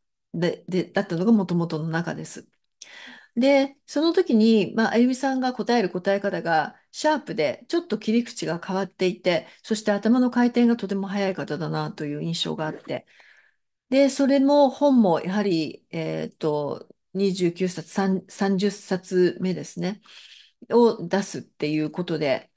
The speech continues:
もう非常にですね、もうベストセラー作家ということで、大活躍されている方で、私自身も本を、版を重ねる上で、とても、えー、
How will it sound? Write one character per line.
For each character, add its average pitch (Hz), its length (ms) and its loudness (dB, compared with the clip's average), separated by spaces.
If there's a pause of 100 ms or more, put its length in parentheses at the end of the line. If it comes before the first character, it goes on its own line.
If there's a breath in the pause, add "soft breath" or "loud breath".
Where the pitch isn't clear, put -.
(200)
も 185 280 -2
う - 20 -10
非 190 180 -6
常 226 220 4
に 233 140 6
で 190 80 0
す 170 160 -8
ね、 156 240 -10 (600)
も - 380 -8
う - 120 -12
ベ 208 120 2
ス - 120 -6
ト 208 100 -2
セ 202 180 0
ラ 190 200 2
ー 180 40 -4
作 185 280 -6
家 - 300 -4 (480)
と 180 80 0
い 175 140 4
う 165 60 2
こ 170 140 -4
と 160 120 -4
で、 - 240 -2 (320 soft breath)
大 233 220 4
活 254 300 -2
躍 170 460 -2
さ 175 120 -8
れ 165 100 -4
て 165 180 -2
い 160 40 -2
る 160 80 -2
方 165 240 -6
で、 139 280 -6 (300 soft breath)
私 285 580 0
自 277 140 0
身 202 340 2
も 165 480 0 (500 loud breath)
本 233 320 2
を、 151 360 0
版 214 260 0
を 180 60 -4
重 190 260 -4
ね 190 140 -2
る 196 140 2
上 190 140 2
で、 143 160 0
と 185 120 -10
て 196 100 -2
も、 202 300 0 (360 loud breath)
え - 720 -12
ー、 - 60 -20